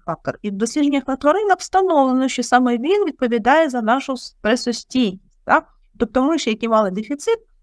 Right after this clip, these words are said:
е, цього фактору, були більш вразливі до стресу, і, відповідно, у них, е, ч-, частіше виникали когнітивні порушення. Що ж викликає хронічний стрес? Викликає дефіцит прийняття рішень, зниження просторового послідовного навчання,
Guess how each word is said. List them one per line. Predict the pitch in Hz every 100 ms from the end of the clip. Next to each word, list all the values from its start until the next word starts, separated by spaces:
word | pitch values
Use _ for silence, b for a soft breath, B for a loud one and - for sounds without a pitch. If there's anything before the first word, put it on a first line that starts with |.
| -
е, | 277
цього | 339 320
фактору, | 330 330 262 254
були | 285 269
більш | 233 233
вразливі | 226 208 202 190
до | 185
стресу, | - - - - 370
і, | 226 240 277
відповідно, | 190 185 262 294 311 b b -
у | 190
них, | 208 302 - -
е, | 202 196 185 -
ч-, | - -
частіше | 196 - 285 285
виникали | 214 185 190 226 220
когнітивні | 208 180 202 247 240 214
порушення. | 190 185 170 - 165 - _
Що | - 330
ж | 370
викликає | 370 320 - 330
хронічний | - 294 294 - 285
стрес? | - 196 - - _ -
Викликає | 190 185 320 311
дефіцит | 233 226 285 285
прийняття | 220 208 202 220
рішень, | 190 _ _ 165
зниження | 165 214 254 247
просторового | 226 220 220 226 254 214
послідовного | 196 - 185 233 220 196
навчання, | 185 - 175 165 -